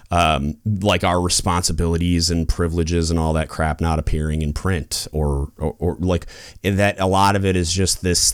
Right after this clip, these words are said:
this thing that exists in the ether, right? And it's just understood as part of the culture. It's like an un-,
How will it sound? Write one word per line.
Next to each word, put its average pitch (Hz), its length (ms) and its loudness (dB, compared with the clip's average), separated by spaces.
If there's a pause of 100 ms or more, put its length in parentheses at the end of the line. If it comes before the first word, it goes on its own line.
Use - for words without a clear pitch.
this 90 400 0
thing 98 640 0
that 90 120 2
exists 85 540 0
in 80 80 -4
the 78 200 -4
ether, 64 460 -4
right? 76 320 -2 (680)
And 90 100 0
it's 87 160 -2
just - 240 -2
understood 98 640 2
as 92 120 2
part 80 280 0
of 76 120 -2
the 73 80 -2
culture. 80 440 -2
It's 64 120 -4
like 73 140 -4
an 76 140 -4
un-, 82 180 0